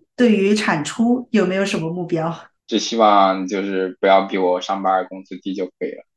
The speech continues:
Speaker 1: <laughs> 这个目标还相对来说是比较平和的一个目标了。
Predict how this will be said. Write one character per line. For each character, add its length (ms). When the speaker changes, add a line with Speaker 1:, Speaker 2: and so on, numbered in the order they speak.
Speaker 1:
<laughs> 640
这 140
个 80
目 160
标 240
还 220
相 180
对 120
来 160
说 200
是 260
比 120
较 360
平 300
和 240
的 80
一 100
个 80
目 160
标 260
了。 100